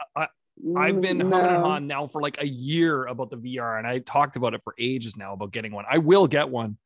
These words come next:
Speaker 1: but I think I'll wait for this next one. So I'm gonna, 'cause with, apparently with the next one, you don't have to log into Facebook, which I kinda like. I kinda like that it's gonna be
Speaker 2: Oh,
Speaker 1: independent
Speaker 2: yeah.
Speaker 1: of that.
Speaker 2: Yeah.
Speaker 1: Right?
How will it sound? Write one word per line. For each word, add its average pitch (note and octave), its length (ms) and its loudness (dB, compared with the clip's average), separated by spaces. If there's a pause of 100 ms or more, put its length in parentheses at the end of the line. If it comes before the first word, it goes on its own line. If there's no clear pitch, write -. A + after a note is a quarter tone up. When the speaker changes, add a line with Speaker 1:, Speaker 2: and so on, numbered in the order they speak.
(500)
Speaker 1:
but C#3 100 2
I C3+ 100 2
think G3+ 180 0
I'll G#3 120 6
wait D#3+ 200 2
for D#3+ 60 -8
this C#3+ 220 -2
next C3+ 280 -6
one. G#2+ 180 -8
So B2+ 180 0
I'm B2 120 0
gonna, B2 260 0 (120)
'cause A#2 220 -2
with, B2+ 180 0
apparently E3 340 -2
with C3 100 -4
the - 60 -6
next B2 240 -6
one, A#2+ 100 -8
you G#2+ 60 -8
don't A2+ 180 -4
have A2 160 -6
to F#2+ 80 -12
log F#2 240 -6
into F2+ 180 -12
Facebook, - 540 -10
which - 140 -10
I G#2+ 80 -4
kinda G2+ 240 -8
like. C#2+ 400 -14
I G#2+ 80 -8
kinda A#2 240 -6
like G#2+ 180 -4
that G#2 180 -2
it's - 340 -12 (460)
gonna G#2+ 160 -6
be - 120 -10
Speaker 2:
Oh, A3 160 4
Speaker 1:
independent - 20 2
Speaker 2:
yeah. E3+ 300 0
Speaker 1:
of - 80 -14
that. - 220 -12 (600)
Speaker 2:
Yeah. C#3 320 2
Speaker 1:
Right? B2+ 240 -6